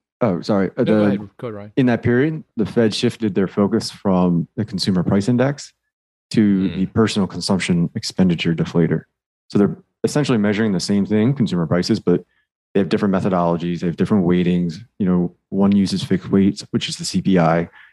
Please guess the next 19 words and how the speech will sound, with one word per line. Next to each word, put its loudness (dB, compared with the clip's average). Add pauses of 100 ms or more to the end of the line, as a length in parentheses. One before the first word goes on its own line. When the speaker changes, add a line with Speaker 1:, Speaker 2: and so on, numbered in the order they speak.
(300)
Speaker 1:
and 0
Greenspan 0
argued, 0 (200)
I -20
think -2
it 2
was 0
in -2
the -2
mid 0
nineteen 0
nineties, 0
that 0 (300)
the 0
C 0
P -2
I 2
was -4
overstating -2